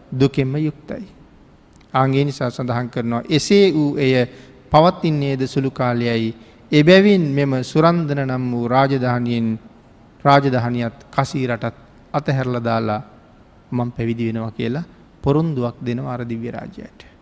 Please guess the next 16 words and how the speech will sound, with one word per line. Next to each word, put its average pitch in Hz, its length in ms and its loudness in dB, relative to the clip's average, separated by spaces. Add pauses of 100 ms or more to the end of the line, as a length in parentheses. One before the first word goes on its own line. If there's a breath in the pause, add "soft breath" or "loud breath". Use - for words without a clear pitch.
(800 soft breath)
දැන් 208 180 6
එතකොට 220 280 2
භද්‍ර 156 360 4
මේ 196 200 2
සඳහන් 170 420 0
කරන්නේ 151 640 0 (420 soft breath)
මිනිස්සුන්ගේ 165 840 4
ආයුෂයත් 147 640 4
බොහොම 131 400 0
කෙටි, 151 420 2 (1700)
ඒ 156 160 2
කෙටි 143 300 -2
ජීවිතය 135 520 -2
තුළ 123 240 -2 (540)
දුකත් 135 460 0
බොහොම 123 320 -2